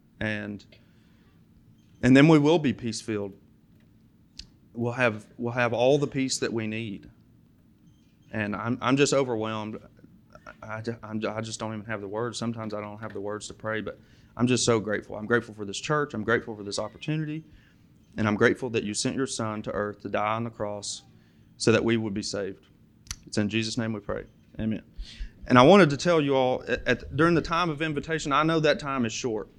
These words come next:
And I know that, like we talked about this morning, the world is in an awful place, and we all have all these things going on. I am,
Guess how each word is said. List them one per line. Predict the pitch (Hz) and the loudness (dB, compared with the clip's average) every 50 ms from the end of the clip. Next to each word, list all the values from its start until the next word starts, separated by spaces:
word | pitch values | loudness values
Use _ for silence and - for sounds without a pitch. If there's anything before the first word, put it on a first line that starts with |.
| - - - | -16 -8 -2
And | 123 120 | 2 4
I | 117 117 | 4 4
know | 117 127 135 147 151 147 | 4 4 2 2 2 2
that, | 123 120 113 - - - - - - - - - - - - - - - - - - | 0 -2 -4 -4 -8 -18 -20 -20 -20 -20 -20 -20 -20 -20 -20 -20 -20 -20 -18 -10 -6
like | 117 117 117 | -4 -2 -2
we | 117 | -2
talked | 110 143 151 147 143 | -2 -2 -2 -2 -2
about | 139 139 131 | -2 -4 -4
this | 127 123 113 | -4 -6 -6
morning, | 127 127 127 123 127 127 123 123 120 | -6 -6 -6 -6 -8 -8 -8 -8 -6
the | 110 110 | -6 -4
world | 107 117 131 147 147 147 127 | -2 2 2 2 4 2 0
is | 110 101 - - - | -2 -4 -6 -10 -10
in | 113 | -8
an | 113 110 | -8 -6
awful | 110 110 127 165 175 170 - | -2 2 2 2 2 2 -2
place, | - 135 123 123 123 123 117 - - - - - - - - - - | -2 0 0 0 0 0 -4 -6 -8 -10 -16 -20 -20 -20 -20 -12 -6
and | - 107 110 | -2 0 0
we | 107 104 | 2 2
all | 107 110 135 151 165 156 143 127 113 - - | 4 6 6 6 6 4 2 0 -4 -10 -14
have | - - 131 131 123 113 110 | -8 0 2 4 4 4 2
all | - 127 151 165 165 160 | 0 0 0 2 0 0
these | 143 139 123 117 - | 0 0 -2 -2 -2
things | 131 123 120 113 98 | -2 -2 -2 -4 -6
going | 95 101 104 101 101 | -8 -10 -10 -10 -10
on. | 98 104 101 98 - - - - - - - | -10 -10 -12 -12 -14 -18 -20 -20 -10 -2 2
I | 117 139 165 170 | 4 6 6 6
am, | 160 147 135 117 113 | 6 4 2 2 0